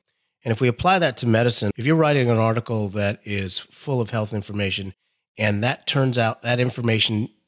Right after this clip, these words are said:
turns out to be validated by your reader's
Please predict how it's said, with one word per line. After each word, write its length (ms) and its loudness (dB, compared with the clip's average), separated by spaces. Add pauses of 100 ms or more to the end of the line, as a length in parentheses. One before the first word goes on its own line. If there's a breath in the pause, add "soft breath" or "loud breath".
(160)
turns 300 0
out 160 -2
to 60 -18
be 100 -2
validated 800 0 (280)
by 120 -2
your 200 2
reader's 520 2